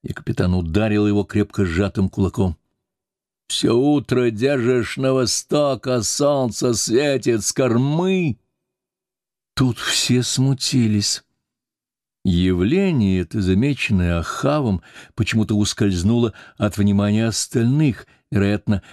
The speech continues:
сама его очевидность была тому причиной. Припав к Нактоузу, Ахав бросил быстрый взгляд на компасы,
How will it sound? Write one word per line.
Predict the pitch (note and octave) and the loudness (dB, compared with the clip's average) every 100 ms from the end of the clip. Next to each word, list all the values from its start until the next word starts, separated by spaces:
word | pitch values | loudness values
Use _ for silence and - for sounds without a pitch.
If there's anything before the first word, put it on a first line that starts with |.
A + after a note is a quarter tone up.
| - | -8
сама | - A#2 G#2+ | -2 0 2
его | G#2 | 2
очевидность | G#2 F#2+ - A2 A2+ G2 F2 | 0 -2 -2 0 2 0 0
была | F2 F#2+ | 0 0
тому | F#2+ F#2+ F#2+ | 0 -2 -2
причиной. | G2 - - B2 F#3 _ _ _ _ _ _ _ _ _ _ _ _ _ _ _ - | -6 -8 -4 -4 -6 _ _ _ _ _ _ _ _ _ _ _ _ _ _ _ -4
Припав | G2+ F#2+ A#2 A2 | -2 2 0 0
к | - | 0
Нактоузу, | A2 G#2+ G2+ - A#2+ A#2 G2+ G2 E2+ F#2+ | 0 0 -2 0 0 2 0 0 2 0
Ахав | F#2+ - A2 G2+ - - - - | 0 -2 -2 -2 -8 -20 -10 0
бросил | G2+ G#2+ G2+ A2 G2+ | 2 2 0 -2 0
быстрый | F#2+ G#2+ - A2 | 0 0 -2 -2
взгляд | G#2 E2 G2 G#2+ G#2 | -2 0 0 0 0
на | G#2+ A2+ G#2 | 0 0 -2
компасы, | - C3+ A2 F#2+ G2+ F#2+ G#2+ | -2 0 0 0 -2 -2 -2